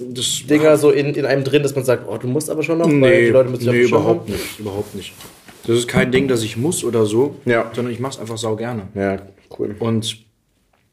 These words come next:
Speaker 1: ich liebe es, diese Tage, wo du halt irgendwie von, von Job zu Job springst. Jetzt
Speaker 2: Mhm.
Speaker 1: nicht wegen dem Weg, aber wegen den Rollen, weil, weil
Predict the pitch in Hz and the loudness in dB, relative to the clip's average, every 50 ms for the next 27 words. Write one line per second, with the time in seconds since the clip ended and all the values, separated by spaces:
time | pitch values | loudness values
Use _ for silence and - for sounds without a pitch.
0 | _ _ _ - 95 98 104 110 120 120 113 101 - - - - 104 95 98 - | _ _ _ -12 -10 -6 -4 -2 0 0 0 0 -2 -6 -10 -10 -10 -8 -8 -8
1 | - 101 101 107 104 104 95 101 98 101 92 95 95 92 - 95 98 98 92 95 | -6 -4 -2 -2 -2 -4 -4 -6 -6 -4 -4 -4 -6 -8 -8 -10 -10 -8 -8 -8
2 | 98 92 92 - - _ _ _ _ _ _ _ _ _ - - 113 104 104 101 | -8 -8 -10 -14 -20 _ _ _ _ _ _ _ _ _ -8 -4 -2 -2 -2 -2
3 | 98 95 95 - 101 95 92 110 110 113 - - - - 120 - - - - 101 | -4 -6 -8 -8 -8 -4 -2 -2 -2 -2 -4 -6 -4 -4 -4 -4 -6 -8 -8 -6
4 | 98 107 113 - - - - _ _ _ _ _ _ - 104 104 123 113 107 - | -6 -4 -6 -8 -10 -12 -14 _ _ _ _ _ _ -4 -2 0 0 0 0 0
5 | 113 110 107 107 101 104 120 120 - - - - - - - - - - - _ | 0 0 0 0 0 2 2 2 2 0 -2 -4 -12 -16 -20 -20 -20 -20 -20 _
6 | _ _ - - - 190 107 104 110 107 107 101 101 113 120 123 117 107 98 107 | _ _ -6 -2 0 2 2 2 2 2 2 2 2 2 2 2 0 0 2 2
7 | 131 143 135 107 95 92 92 95 98 - 101 104 95 | 2 2 0 -2 -4 -4 -6 -6 -8 -6 -4 -6 -6